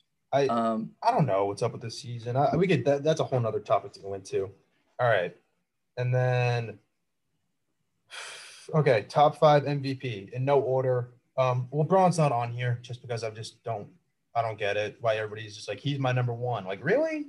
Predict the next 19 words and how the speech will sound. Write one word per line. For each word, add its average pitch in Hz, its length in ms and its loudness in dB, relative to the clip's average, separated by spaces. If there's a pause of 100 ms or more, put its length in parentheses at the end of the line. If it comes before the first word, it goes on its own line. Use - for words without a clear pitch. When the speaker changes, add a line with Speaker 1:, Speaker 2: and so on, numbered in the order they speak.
Speaker 1:
Like, 160 200 -2
is 185 220 -8
he 208 40 -16
Speaker 2:
Oh, 131 120 6
I 131 140 8
Speaker 1:
that 117 140 2
Speaker 2:
hate - 160 -10
that. - 220 -12 (580)
Speaker 1:
I 139 140 2
just, 147 200 -2 (360)
it's - 200 -10
just 185 200 -2
'cause 185 120 0
he's 180 160 0
LeBron. 123 460 0 (800)
Um, 117 500 2
but 131 140 2
I 127 80 4
think 123 460 -4